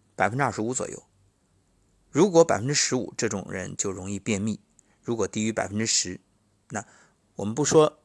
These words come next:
会怎么样，我就说研究发现，癌症病人他就是低于百分之十。那还有一种人啊，消化特别好，身体特别棒，他肠道的菌群会达到百分之七十，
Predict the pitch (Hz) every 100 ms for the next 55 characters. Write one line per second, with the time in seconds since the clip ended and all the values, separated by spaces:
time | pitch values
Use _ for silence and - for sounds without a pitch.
0 | _ - 139 110 - 101 90 - _ 113
1 | 156 156 170 - - - _ - 127 160
2 | 170 151 - 110 - - 110 135 190 139
3 | 101 87 - _ - 123 107 - - _
4 | _ _ _ _ _ _ 98 90 87 -
5 | - 87 - - - _ _ _ _ _
6 | _ _ _ - 180 156 214 170 139 107
7 | 98 101 101 185 180 165 - 285 226 113
8 | 104 113 - - 196 202 98 - 190 98
9 | 95 117 113 _ _ _ _ _ _ _
10 | _ _ _ _ _ _ - 226 220 -
11 | 127 123 98 117 113 101 101 - 101 87
12 | 104 - - 110 - - 226 -